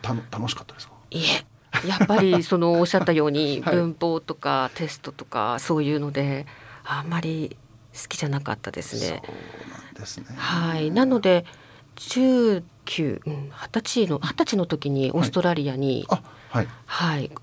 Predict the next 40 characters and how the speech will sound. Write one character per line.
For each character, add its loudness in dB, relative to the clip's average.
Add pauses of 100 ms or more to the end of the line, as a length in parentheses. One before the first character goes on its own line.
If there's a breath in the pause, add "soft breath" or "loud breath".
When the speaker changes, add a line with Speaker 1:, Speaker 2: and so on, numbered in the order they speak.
(140)
Speaker 2:
語 -2
学 -2
留 4
学 -4
を -4
し -6
た 0
ん -6
で -10
す -10
け -8
ど、 2
Speaker 1:
う 0
ん。 -12 (1200 loud breath)
Speaker 2:
そ -4
の 4
前 4
ぐ 6
ら 6
い 6
に 4
ち -2
ょ 4
っ -20
と 0
や 2
っ -6
ぱ 0
り -2
映 4 (300)
画 0
を 4
Speaker 1:
は -8
い。 -6 (340 loud breath)
Speaker 2:
立 -6
て -4
続 0
け 0
に、 2 (880 soft breath)
こ -8